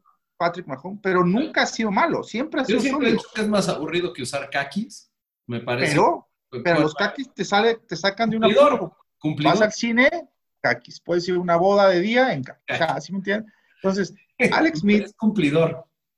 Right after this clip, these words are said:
Speaker 1: Alex Smith no es un mal quarterback, es un muy buen quarterback.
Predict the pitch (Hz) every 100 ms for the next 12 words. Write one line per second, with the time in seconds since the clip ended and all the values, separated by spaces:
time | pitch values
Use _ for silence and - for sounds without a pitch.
0 | _ _ - 196 302 190 196 202 185 233
1 | 233 220 202 208 208 190 - - 156 170
2 | 165 208 135 113 117 143 170 147 -